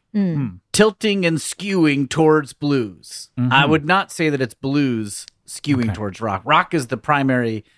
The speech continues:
Speaker 3: protein of this meal.
Speaker 2: I see.
Speaker 3: And blues is sort of the garnish or the spice.
Speaker 2: Well, this sounds great.
Speaker 1: So
Speaker 2: I'm
Speaker 1: it's
Speaker 2: gonna
Speaker 1: like
Speaker 2: buy it.
Speaker 1: rock that's, like, down on its luck.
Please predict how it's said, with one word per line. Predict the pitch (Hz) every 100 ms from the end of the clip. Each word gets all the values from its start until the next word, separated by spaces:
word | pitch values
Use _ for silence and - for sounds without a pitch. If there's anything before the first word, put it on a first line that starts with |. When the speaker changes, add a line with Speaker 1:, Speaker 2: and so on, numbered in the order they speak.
| _
Speaker 3:
protein | - 196 170 - 120 113
of | 107
this | 104 -
meal. | 120 113 98 104 -
Speaker 2:
I | 98
see. | - - 156
Speaker 3:
And | 117
blues | 117 131 135 117
is | 120
sort | - 120
of | 104
the | 104
garnish | - 113 110 98 - -
or | 117
the | 110 110
spice. | - - 160 - -
Speaker 2:
Well, | 131
this | 131
sounds | - 151 131
great. | 101 104 98 -
Speaker 1:
So | - 220
Speaker 2:
I'm | 233
Speaker 1:
it's |
Speaker 2:
gonna | 240
Speaker 1:
like | 226
Speaker 2:
buy | -
it. | 214
Speaker 1:
rock | 220 254 -
that's, | 202 180 -
like, | 175 160 _
down | 170 165 170
on | 160
its | 147 - -
luck. | 165 165 - _ -